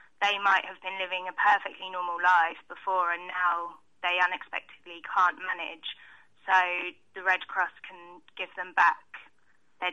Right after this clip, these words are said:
dignity, can make them feel empowered in their lives again because they're just,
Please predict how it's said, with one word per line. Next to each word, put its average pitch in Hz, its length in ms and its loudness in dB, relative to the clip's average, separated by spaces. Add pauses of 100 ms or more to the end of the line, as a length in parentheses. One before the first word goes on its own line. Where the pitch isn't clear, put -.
dignity, 202 720 -4
can 190 160 -14
make 185 160 -4
them 185 240 -12
feel 175 560 0
empowered 185 480 2
in 180 80 -14
their 175 160 0
lives 202 400 4
again 196 320 -2
because 190 320 -18
they're 175 160 -4
just, 180 240 -8